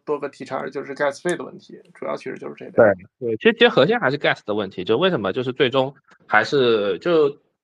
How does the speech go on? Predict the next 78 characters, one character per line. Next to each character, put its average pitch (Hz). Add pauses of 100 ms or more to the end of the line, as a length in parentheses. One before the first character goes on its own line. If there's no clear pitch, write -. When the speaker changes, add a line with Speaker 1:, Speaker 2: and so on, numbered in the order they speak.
(120)
Speaker 2:
它 240
这 233
个 151
清 175
算 175
mode 117
就 113
是 120
效 143
率 120
高 123
的 113
核 104
心 175
原 98
因 104
就 107
是， 98 (400)
呃， 90
你， 104
你 110
觉 113
得 226
就 233
是 175
没， 110
没 113
有 208
几 92
个 95
参 165
与 160
人， 135
因 185
为 196
的 -
确 165
你 95
专 202
门 147
做 175
这 151
个 135
清 170
算， 170
你 92
一 92
定 160
是 127
亏 151
钱 87
的， 90 (160)
因 165
为 175
你 104
绝 95
对 175
抢 85
不 82
过 110
这 110
些 110
聚 123
合 95
器， - (340)
<laughs> -
啊， 90
因 151
为 190
聚 -
合 160
器 -
的 165
成 -
本 127
比 104
你 104
低。 90